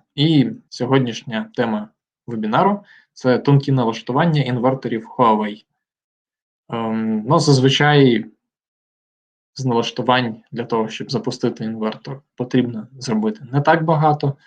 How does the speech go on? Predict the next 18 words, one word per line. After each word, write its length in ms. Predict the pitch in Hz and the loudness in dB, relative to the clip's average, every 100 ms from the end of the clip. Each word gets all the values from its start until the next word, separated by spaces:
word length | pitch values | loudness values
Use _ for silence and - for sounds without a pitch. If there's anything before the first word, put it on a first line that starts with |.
| _ _ - | _ _ -2
але 380 | 127 156 175 | 2 4 2
щоб 300 | 175 - 113 | -2 -4 -4
все 220 | 110 - 113 | -4 -6 -6
працювало 680 | - 110 - 113 110 107 - _ | -6 -10 -2 0 0 -2 -14 _
бездоганно, 680 | 123 110 - 165 180 165 143 - | -4 -2 -2 0 0 -2 -6 -4
або 480 | 123 113 113 113 110 | -2 2 4 4 0
щоб 480 | - 110 104 110 107 | -2 -4 0 0 0
задовільнити 920 | 127 120 117 120 110 110 107 107 107 _ - _ | 0 2 0 -2 -4 -2 -2 -2 -8 _ -20 _
вимоги, 720 | 113 120 110 104 107 107 104 107 _ _ _ _ _ | -6 -2 -2 -2 -4 -6 -6 -12 _ _ _ _ _
е, 380 | 143 110 107 107 107 - _ _ _ _ _ _ _ _ _ _ _ | -6 -2 -2 -2 -6 -12 _ _ _ _ _ _ _ _ _ _ _
або 220 | - 120 113 | -2 2 4
оператора, 680 | 110 120 156 147 139 117 | 2 2 2 2 0 0
або 520 | 104 107 113 113 110 110 | -2 0 4 6 4 2
конкретної 580 | 127 131 113 110 107 | -2 -2 -2 -2 -6
станції, 500 | 107 180 190 - 131 | -4 -2 -2 -2 -4
потрібно 480 | 110 123 208 151 135 | -4 -2 2 2 2
зробити 560 | 110 113 123 135 120 110 | -2 -4 -2 -2 -2 -4
певні 480 | 117 113 113 104 | -2 -2 -2 -6